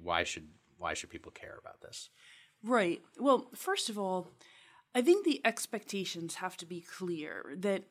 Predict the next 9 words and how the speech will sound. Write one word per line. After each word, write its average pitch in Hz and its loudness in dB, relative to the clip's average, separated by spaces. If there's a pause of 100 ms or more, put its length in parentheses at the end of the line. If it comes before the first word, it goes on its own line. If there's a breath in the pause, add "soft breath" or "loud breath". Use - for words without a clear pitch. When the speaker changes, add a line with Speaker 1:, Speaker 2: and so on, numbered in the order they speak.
Speaker 2:
nobody 269 4
is, - 0
is 185 2
going 190 0
to 175 -2
be 185 -2
zipping 190 0
around 180 0
Manhattan 165 -2